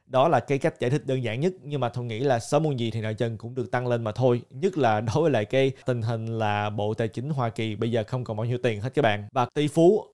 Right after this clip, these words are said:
Ray Dalio cũng đã đưa ra nhận định là nợ trần sẽ được tăng lên, tại vì đó là cái cách đơn giản nhất. Chính phủ Hoa Kỳ đó thì, à, cần phải trả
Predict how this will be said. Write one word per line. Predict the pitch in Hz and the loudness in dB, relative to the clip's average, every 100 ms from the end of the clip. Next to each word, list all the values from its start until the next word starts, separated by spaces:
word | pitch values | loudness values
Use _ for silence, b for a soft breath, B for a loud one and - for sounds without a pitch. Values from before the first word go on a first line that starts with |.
| _ | _
Ray | 131 135 | 2 6
Dalio | 135 135 123 110 101 _ _ | 8 8 6 4 -2 _ _
cũng | - 120 143 | -6 -2 4
đã | 123 113 | 4 6
đưa | 135 139 | 4 4
ra | 135 | 4
nhận | 117 113 | 2 0
định | 113 107 | -2 -2
là | 113 107 101 101 98 113 | -2 0 0 -2 -10 -10
nợ | 117 | -6
trần | 113 120 101 | -2 -2 -2
sẽ | 101 | -8
được | 117 98 | -6 -4
tăng | 127 | 0
lên, | 123 120 | 0 0
tại | 117 | -2
vì | 110 | -4
đó | 110 | -2
là | 135 | -2
cái | 120 | -4
cách | 131 - | -8 -4
đơn | 120 120 | -4 -2
giản | 101 104 | -4 -2
nhất. | 151 190 b b b | -2 -2 b b b
Chính | - 175 | 0 2
phủ | 151 | 4
Hoa | 135 | 4
Kỳ | 143 131 | 4 4
đó | 123 127 123 | 4 2 2
thì, | 127 120 | 0 0
à, | 110 | -2
cần | 104 123 117 104 | -2 -4 -4 -6
phải | 113 107 117 - | -4 -2 -4 -2
trả | 120 104 117 | -2 0 -4